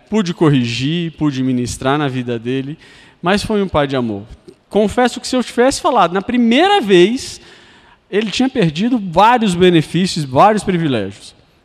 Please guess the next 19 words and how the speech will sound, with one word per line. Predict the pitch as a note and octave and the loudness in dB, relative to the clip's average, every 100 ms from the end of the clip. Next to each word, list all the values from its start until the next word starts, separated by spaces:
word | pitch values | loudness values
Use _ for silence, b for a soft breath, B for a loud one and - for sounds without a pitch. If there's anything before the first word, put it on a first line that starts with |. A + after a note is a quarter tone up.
| _ | _
né? | C#3 B2 B2 E3+ b b b | -10 -8 -8 -12 b b b
E | D3 | -2
pude | D3+ A3 G#3+ A3+ G3 - _ _ | 0 0 0 -2 -6 -12 _ _
ver | E3+ D#3 C#3+ G3 A3 F3+ | -20 -8 4 6 6 4
nessa | D3 E3+ A3 A3 | 2 2 0 -2
palavra, | F#3 E3+ D3 C3 G#2+ G#2 G#2+ C#3+ - | -2 0 2 2 0 -4 -14 -16 -10
né, | A#2 A#2 C3 | -6 -6 -8
de | C3+ C3 | -10 -12
que | - E3+ E3 | -10 -6 -4
o | F3 D#3+ | -4 -4
Pai | - F#3+ G3 | -2 -2 0
ama, | F3 F3 F3+ B2 A2 - _ _ b b b b | 0 0 -2 -4 -8 -16 _ _ b b b b
nosso | D3 G3+ - E3 | -4 -4 -4 -4
Deus | D3 F3+ F3 | 0 0 0
nos | D3+ B2+ | -2 -4
ama, | B2 C3 A#2 G#2+ - _ _ A#2 | -4 -4 -6 -10 -18 _ _ -12
né? | A#2+ C3+ C3 | -6 -4 -4
E, | C3 A2+ | -4 -4
e | C3 C3+ C3 | -4 -2 -2